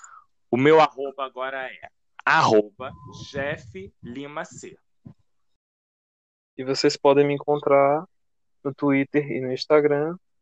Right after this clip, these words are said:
Speaker 2: no arroba o João B Dantas. E hoje, é, a gente quer deixar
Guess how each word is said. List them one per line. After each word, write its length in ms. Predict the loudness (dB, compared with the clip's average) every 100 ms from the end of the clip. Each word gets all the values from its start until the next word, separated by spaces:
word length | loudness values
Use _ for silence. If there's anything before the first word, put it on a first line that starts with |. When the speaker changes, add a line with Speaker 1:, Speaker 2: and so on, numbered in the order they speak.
| _ _ _
Speaker 2:
no 140 | 0 2
arroba 640 | 4 2 2 4 2 0 -2
o 180 | -6
João 320 | 0 2 2 4
B 180 | 2
Dantas. 720 | 4 0 0 -4 -18 -20 -20 -20 _ _ _ _
E 160 | 2 6
hoje, 360 | 6 6 0 -6 _ _ _ _ _ _ _
é, 260 | -2 2 2
a 80 | 2
gente 160 | 2 0
quer 160 | 0
deixar 600 | 2 0 2 2 2 -2